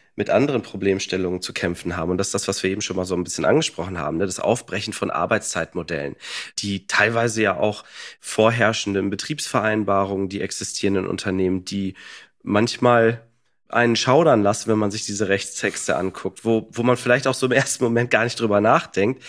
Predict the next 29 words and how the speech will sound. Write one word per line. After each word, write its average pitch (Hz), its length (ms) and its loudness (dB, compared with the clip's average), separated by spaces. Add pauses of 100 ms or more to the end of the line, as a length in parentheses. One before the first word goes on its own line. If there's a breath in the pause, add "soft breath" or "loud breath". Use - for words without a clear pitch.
(220 loud breath)
in 123 160 0
der 110 140 4
Hoffnung, 131 320 2
dass 117 160 -2
man 110 80 0
die 110 80 -2
Produktivität 107 880 -2
und 104 100 -2
Effizienz 110 520 -2
irgendwie 147 340 2
erstmal 113 280 0
aufrechterhält, 95 680 -2
die 98 80 -10
das - 160 -10
Unternehmen 90 400 -4
verspricht. - 520 -10 (560 loud breath)
Wir 123 140 0
sehen 151 180 4
aber 151 200 4
durchaus 170 300 -2
auch 160 100 -6
so - 120 -6
ein 139 60 -8
paar 135 300 0 (280 loud breath)
schräge 151 400 -2
Faktoren, 135 600 0
die 156 100 -8
sich 151 220 -8
ergeben, 147 580 -4